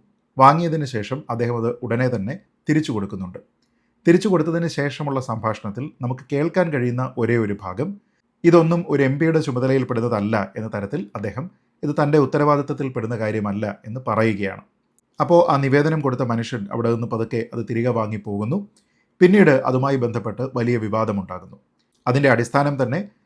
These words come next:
ശ്രീ സുരേഷ് ഗോപിക്ക് ഒരു പരാതിയുമായിട്ട് ഒരു പാവപ്പെട്ടയാൾ വന്നു. എന്നാൽ ആ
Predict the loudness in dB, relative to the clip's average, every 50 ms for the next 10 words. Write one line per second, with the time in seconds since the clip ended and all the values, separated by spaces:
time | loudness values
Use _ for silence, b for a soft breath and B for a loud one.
0 | _ _ -2 2 2 2 4 4 2 2 2 2 2 0 0 0 2 0 0 0
1 | 0 0 -2 -4 -2 -2 0 2 4 4 4 4 2 0 0 -2 -2 -2 -2 -4
2 | -4 -4 -4 -6 -6 -2 0 2 2 2 2 2 0 -2 0 0 0 0 -2 -2
3 | -4 -4 -4 -4 -4 -6 -8 _ _ _ _ _ 0 2 2 4 4 4 4